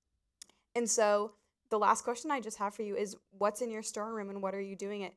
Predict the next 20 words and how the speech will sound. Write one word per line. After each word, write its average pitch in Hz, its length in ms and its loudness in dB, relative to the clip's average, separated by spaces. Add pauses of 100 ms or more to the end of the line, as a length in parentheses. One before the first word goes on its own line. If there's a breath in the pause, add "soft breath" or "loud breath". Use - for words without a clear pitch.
(160)
to 214 100 -10
make 190 180 -8
sure 190 180 -8
that 185 140 -4
it's 202 180 -6
full - 360 -2 (380 soft breath)
of 190 140 -6
good 185 220 0
things? 180 340 -6
What 202 120 0
are 202 60 0
you 208 140 -2
prioritizing? 196 920 -4 (500)
What 226 180 8
people 226 280 0
are 208 100 4
you 208 120 2
hanging 202 360 -6
out 185 220 0
with? 208 240 -2